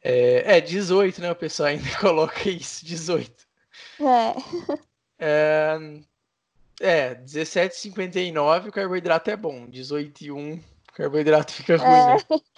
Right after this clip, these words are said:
Speaker 2: ele se transforma.
Speaker 1: Se transforma. A próxima, essa aqui também. Essa aqui, eu, ó, eu acho que o pessoal se conscientizou um pouco mais em relação a isso, mas era muito popular anos atrás, principalmente quando eu comecei a treinar.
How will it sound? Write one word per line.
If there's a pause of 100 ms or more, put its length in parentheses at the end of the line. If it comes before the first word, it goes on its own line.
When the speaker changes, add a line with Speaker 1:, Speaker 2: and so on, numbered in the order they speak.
(160)
Speaker 2:
ele
se
transforma.
Speaker 1:
Se
transforma. (420)
A
próxima, (180)
essa
aqui
também. (440)
Essa
aqui,
eu, (120)
ó,
eu
acho
que
o
pessoal (240)
se
conscientizou
um
pouco
mais
em
relação
a
isso,
mas (220)
era
muito
popular
anos
atrás,
principalmente
quando
eu
comecei
a
treinar.